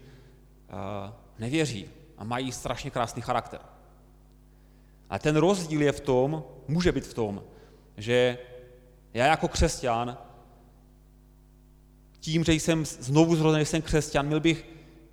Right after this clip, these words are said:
daleko víc prostoru dát ve svém životě nejenom tomu, co chci já, ale co chce Pán Bůh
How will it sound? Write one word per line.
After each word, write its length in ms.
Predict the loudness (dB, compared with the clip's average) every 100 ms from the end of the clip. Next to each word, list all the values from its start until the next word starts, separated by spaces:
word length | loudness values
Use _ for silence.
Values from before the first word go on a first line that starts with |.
| 0
daleko 340 | 2 4 2
víc 340 | 2 0 -2
prostoru 580 | -2 2 2 2 -2 2
dát 240 | 6 6 6
ve 120 | 0
svém 240 | -2 -4
životě 600 | -4 -2 -2 0 0 0 -2 -16 -20 -20 -20 -6
nejenom 380 | -2 0 0 -2
tomu, 320 | -2 -2 -2
co 140 | -6
chci 220 | -10 -6 0
já, 420 | 0 0 -6 -14 -20 -16 -8
ale 120 | -8
co 100 | -6
chce 140 | -8
Pán 340 | -2 -2 -2 -6
Bůh 420 | -8 -10 -14